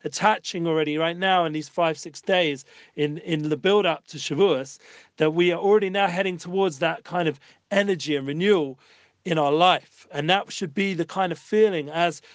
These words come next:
the world is healing, thank God, from the coronavirus challenge. And thank God we're now, it's almost back to normal in Eretz Yisrael, a new normal. We're now back to school and we're sitting in our workplaces, or if we're working now more from home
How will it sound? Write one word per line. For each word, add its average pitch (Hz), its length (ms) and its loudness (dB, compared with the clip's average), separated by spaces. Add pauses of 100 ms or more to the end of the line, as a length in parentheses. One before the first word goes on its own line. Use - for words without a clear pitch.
the 180 80 -10
world 190 280 0
is 160 100 -6
healing, 190 420 -2
thank 170 280 -6
God, 165 240 -2
from 147 140 -12
the 147 60 -4
coronavirus 170 600 -2
challenge. 151 460 -4 (300)
And 147 140 -6
thank 175 240 0
God 170 160 0
we're 147 120 2
now, 156 340 2 (380)
it's - 100 -18
almost 220 680 2 (100)
back - 260 -4
to 185 100 -10
normal 185 380 0
in 165 120 -2
Eretz 165 280 -4
Yisrael, 165 340 2
a 139 40 -2
new 180 200 -2
normal. 165 460 0 (260)
We're 143 100 -6
now 156 220 2
back 151 260 -6
to - 100 -18
school 196 560 0
and 160 100 -4
we're 147 160 -2
sitting 147 320 -6
in 139 100 -4
our 131 180 -2
workplaces, 170 1120 0
or 131 140 -4
if 131 140 -10
we're 143 60 -6
working 160 420 -2
now 156 160 0
more 147 220 0
from 135 180 -12
home 175 400 0